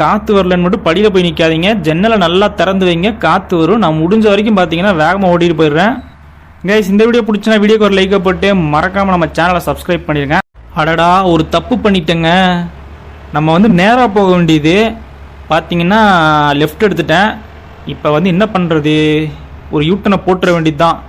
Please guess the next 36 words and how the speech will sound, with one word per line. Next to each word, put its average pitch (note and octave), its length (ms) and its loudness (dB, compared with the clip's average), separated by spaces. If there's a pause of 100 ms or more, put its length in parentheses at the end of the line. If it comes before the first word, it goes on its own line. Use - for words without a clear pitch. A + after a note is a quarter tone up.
(800)
அங்கேயே B3 300 2 (180)
திரும்பி C4+ 300 4
இருக்கணும், A3+ 280 2 (140)
ஏன் C#4 220 0
திரும்ப A#3 240 2 (100)
விட்டேன்? E3+ 480 0
அங்க E3 160 -2
ஒரு D#3+ 80 -2
சிக்னல் C4 380 0
வந்ததுனால A3 380 2 (480)
ரெட் F#3+ 260 0
போட்டுருவானான்னு A3 480 2
சொல்லிட்டு G#3 260 2
வேக F#3 220 0
வேகமா G3 340 2
பாத்தீங்கன்னா F#3 360 0
நான் F3+ 100 2
அப்படியே F#3 180 0 (100)
திருப்பினேன்னா F#3+ 420 0 (840)
அதுல F3 220 0
தான் B3 140 -2
கன்ஃபியூஸ் G3 400 -2
ஆயிட்டேன்னு E3 300 -2
நினைக்கிறேன். C#3 320 -6 (580)
சரி, D#3 220 -4
இப்படி E3 260 -4
போயிட்டு F#3+ 300 2
நம்ம D#3 260 0
வந்து D#3+ 160 0 (200)
அந்த C#3+ 180 -2
ரூட்டை E3+ 180 0
பிடிச்சிருவோம். C#3+ 400 -6 (420)
சரி, F3 200 0
சரி, A3 140 0 (100)
யாரும் A3+ 340 0
கோவப்படாதீங்க G#3 720 2